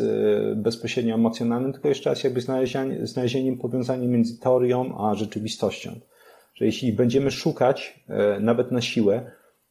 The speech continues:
czy nawet spekulacyjnie zastosowania danej informacji, to jak najbardziej po prostu, e, będziemy lepiej pamiętać. Natomiast, żeby było jasne, czasami to jest też kwestia,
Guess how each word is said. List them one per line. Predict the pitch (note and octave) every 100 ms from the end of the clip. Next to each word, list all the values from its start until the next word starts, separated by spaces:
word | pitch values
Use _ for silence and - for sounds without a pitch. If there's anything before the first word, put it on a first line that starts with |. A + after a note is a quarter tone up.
| A2
czy | -
nawet | A#2 A2 A#2
spekulacyjnie | - - D3 - A#2+ A2+ A#2 A2+
zastosowania | G#2 A2+ - - A2 A#2 A2+
danej | A2+ A#2 A#2+
informacji, | A2+ - A2+ G#2 - C#3
to | - A2+
jak | A2 A2+ C3
najbardziej | G#2+ F#2+ F2 A2+ A2
po | -
prostu, | - G2+ - - A2 A#2 - -
e, | - G2 G2 G2 G2 G2
będziemy | G#2 G2+ A2 G#2 G#2 -
lepiej | G2+ G2+ G#2 G2 G#2 - -
pamiętać. | A#2 A#2 A2 -
Natomiast, | B2+ A#2+ C3+ B2
żeby | B2 A2+
było | A#2+
jasne, | C#3 D3 - C#3+ E3+ - - - - - _ _ _ - - _ _ _ _ _ _ _
czasami | - E3 - F3 F3
to | D#3+
jest | -
też | D#3 -
kwestia, | - D3 - - C#3+ D3